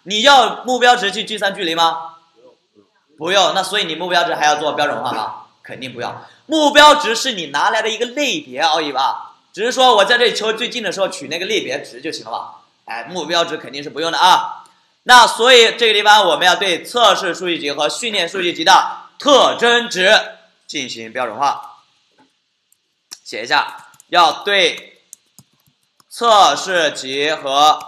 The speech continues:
训练集的特征值，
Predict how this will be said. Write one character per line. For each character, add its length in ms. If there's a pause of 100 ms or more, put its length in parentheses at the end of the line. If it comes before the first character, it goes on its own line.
(340)
训 580
练 360
集 340
的 380
特 260
征 260
值， 160